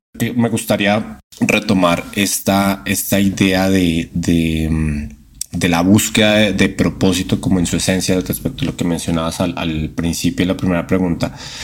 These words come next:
es, y, y bueno, en, en un contexto actual, ¿consideras que esta búsqueda, eh, o esta, esta intención de buscar sentido o propósito a la vida se ha perdido? O sea, ¿o el hecho de cuestionarnos a nosotros mismos?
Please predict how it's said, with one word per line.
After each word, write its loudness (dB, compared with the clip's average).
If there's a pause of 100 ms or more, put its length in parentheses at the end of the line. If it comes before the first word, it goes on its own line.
(360)
es, 0 (340)
y, 6
y 6
bueno, 4
en, 0
en 2
un 4
contexto 0
actual, 2
¿consideras 2
que 0
esta 2
búsqueda, 2
eh, 0
o 2
esta, 0
esta 0
intención 2
de 6
buscar 0
sentido 2
o -2
propósito 0
a 4
la 2
vida 2
se -4
ha -2
perdido? 2
O -4
sea, 2
¿o 2
el 4
hecho 0
de 2
cuestionarnos 0
a 2
nosotros 0
mismos? 0